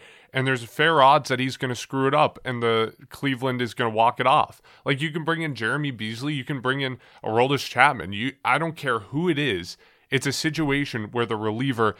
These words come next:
has to do something miraculous to get out of it. It's not the fact that the Blue Jays didn't have the arms in their bullpen to get out of that. It's just there was no one warming up. So that's what I'm upset with. And yeah, like you said, play it one game at a time. You gotta get these guys work.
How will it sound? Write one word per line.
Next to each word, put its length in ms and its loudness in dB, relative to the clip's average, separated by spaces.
has 280 8
to 120 -4
do 120 -4
something 360 -8
miraculous 640 2
to 100 -8
get 240 0
out 160 0
of 80 -12
it. 160 -14
It's 240 -6
not 380 2
the 100 -2
fact 340 4
that 120 -2
the 60 -14
Blue 140 -4
Jays 240 -2
didn't 260 -4
have 220 -2
the 140 -2
arms 340 2
in 60 -6
their 160 -2
bullpen 420 -2
to 80 -8
get 160 0
out 160 2
of 80 -2
that. 240 -2
It's 200 -8
just 300 -2
there 100 2
was 160 -2
no 120 2
one 220 0
warming 320 0
up. 220 -10
So 160 -2
that's 240 4
what 100 -2
I'm 180 2
upset 340 -2
with. 200 -4
And 140 -6
yeah, 360 2
like 260 -2
you 80 -2
said, 260 -2
play 160 -2
it 80 -2
one 200 -4
game 200 -4
at 120 0
a 40 -8
time. 300 -6
You 120 -6
gotta 260 2
get 180 -4
these 180 -8
guys 380 -2
work. 300 -6